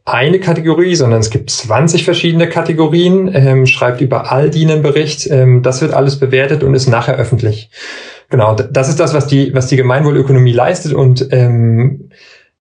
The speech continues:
wenn man jetzt als Unternehmen so eine Bilanz geschrieben hat und die ist bewertet, und da gibt's zum Beispiel schon deutlich mehr, gibt's viele hundert Unternehmen in Deutschland, die das schon gemacht haben, dann kann man sich als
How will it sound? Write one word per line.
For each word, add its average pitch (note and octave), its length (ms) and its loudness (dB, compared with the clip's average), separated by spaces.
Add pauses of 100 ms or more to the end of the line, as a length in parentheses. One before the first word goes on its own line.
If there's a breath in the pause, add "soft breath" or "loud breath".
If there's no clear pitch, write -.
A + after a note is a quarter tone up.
wenn C3 280 -2
man C3 120 2
jetzt - 320 -4 (160)
als B2 200 -2
Unternehmen C3+ 480 2
so C3+ 80 2
eine A2+ 100 0
Bilanz A#2 340 0
geschrieben F3 380 0
hat E3+ 140 0
und B2 120 2
die A#2+ 60 2
ist A#2 140 -2
bewertet, C#3 400 -2
und B2 120 0
da A#2+ 100 -2
gibt's - 260 -4
zum C3+ 80 -4
Beispiel B2 260 0
schon A#2 140 0
deutlich B2 280 -2
mehr, C3 160 2
gibt's - 200 -2
viele A#2 340 0
hundert F3+ 300 2
Unternehmen D#3+ 480 2
in D3+ 120 2
Deutschland, D3 460 0
die C#3 80 2
das C#3 160 0
schon C3 220 0
gemacht B2+ 420 -2
haben, E3 500 0
dann A#2+ 160 0
kann B2+ 160 0
man B2 140 2
sich B2+ 260 -2
als A2 360 0